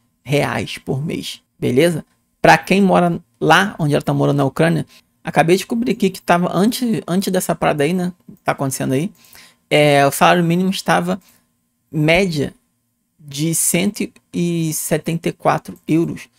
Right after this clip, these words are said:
Ou seja, por isso que ela tá fazendo muito jogo, cara. Porque lá o custo de vida é muito baixo. Quer dizer, ela tá tirando quinhentos dólares de lucro, fora juros, fora taxa. Então ela tá muito acima do salário mínimo lá. E aqui pra gente também estaria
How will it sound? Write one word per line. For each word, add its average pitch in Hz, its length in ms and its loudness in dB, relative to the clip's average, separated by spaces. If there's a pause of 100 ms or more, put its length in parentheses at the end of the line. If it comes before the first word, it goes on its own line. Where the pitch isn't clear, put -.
(260)
Ou 175 120 -4
seja, 160 400 0 (480)
por 190 180 6
isso 220 180 0
que - 140 -6
ela 220 160 0
tá 214 140 -6
fazendo 196 260 0
muito 185 300 -2
jogo, 156 260 -2
cara. - 240 -12 (420)
Porque 170 220 0
lá 165 120 6
o 165 40 0
custo 185 220 -2
de 175 80 -6
vida 180 160 -2
é 190 40 2
muito 190 280 -2
baixo. 165 440 -4 (200)
Quer 156 100 -6
dizer, 165 300 0
ela - 120 -2
tá 180 120 -2
tirando 175 180 -2
quinhentos 185 320 -2
dólares 180 320 4
de 180 80 -2
lucro, 196 420 0 (560)
fora 185 300 6
juros, 196 320 0
fora 185 160 0 (140)
taxa. 202 440 0 (380)
Então 196 220 2
ela 220 80 0
tá 233 100 2
muito 220 300 4
acima 202 280 0
do 196 60 -2
salário 175 260 0
mínimo 156 300 -2
lá. 139 180 -2 (560)
E 175 100 4
aqui 170 200 2
pra 226 160 0
gente 214 240 0
também 220 280 2
estaria 160 460 0